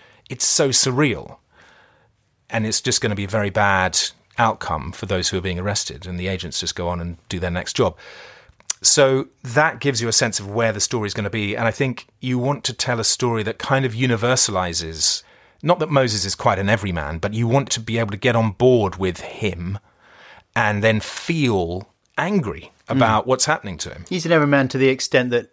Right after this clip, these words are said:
Speaker 2: he loves his family and he wants to look after them and
Speaker 1: Well, Marchand said that, yes, when he, Marchand, who plays Moses, he said, I mean, I haven't gone and checked the maths, but he said, "Look, I mean, I, one of the reasons I like this was here was a black guy on screen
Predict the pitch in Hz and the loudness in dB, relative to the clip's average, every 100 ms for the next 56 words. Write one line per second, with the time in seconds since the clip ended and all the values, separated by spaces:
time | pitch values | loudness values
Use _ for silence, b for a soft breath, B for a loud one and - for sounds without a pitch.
0 | - 127 117 104 107 135 127 127 123 117 | -8 -2 -2 -2 -4 2 2 2 0 0
1 | 117 113 - 113 - 120 123 127 117 113 | -2 -4 -6 -6 -2 0 0 -2 -4 -2
2 | 110 107 _ _ - 151 143 180 - 113 | -4 -6 _ _ 2 4 6 4 4 2
3 | - 95 101 - 107 - 107 110 107 123 | 0 0 -2 -2 -2 -2 -4 -2 0 0
4 | - 104 101 127 127 98 92 85 82 - | -2 -6 -4 -2 -2 -2 -4 -4 -10 -10
5 | 113 110 - 123 92 - _ _ _ 113 | -8 -4 -2 0 -4 -10 _ _ _ -2
6 | 113 110 135 127 120 104 95 - 123 82 | 0 0 0 0 0 -2 -2 0 0 -2
7 | 98 131 90 - - 98 110 139 - 85 | -2 0 0 -2 -8 -6 -2 0 2 0
8 | - 151 - - 117 117 117 110 127 123 | 0 0 0 0 0 2 0 2 0 2
9 | 135 120 104 101 107 143 101 - 110 120 | 2 2 -2 0 2 2 0 -6 -4 -4
10 | 120 101 92 151 170 117 104 98 92 - | -4 -4 0 0 2 2 2 2 0 0
11 | 113 87 92 | 0 0 -4